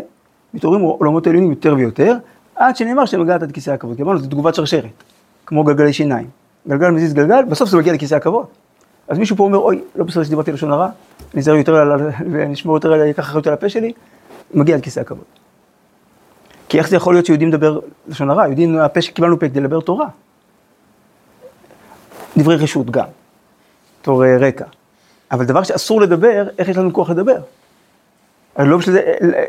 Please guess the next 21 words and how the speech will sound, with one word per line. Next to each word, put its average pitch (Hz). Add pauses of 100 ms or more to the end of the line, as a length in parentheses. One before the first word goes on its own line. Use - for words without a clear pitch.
כאילו, 165
משהו 208
מעוות, 175 (380)
כביכול, 156 (520)
בעצם 226
שורש 196
כוח 196
הדיבור. 208 (520)
כי 233
אם 214
כוח 226
הדיבור 196
היה 202
מתוקן 185
לגמרי, 160 (180)
אי 392
אפשר -
היה 415
לדבר 170
לשון 127
הרע. 135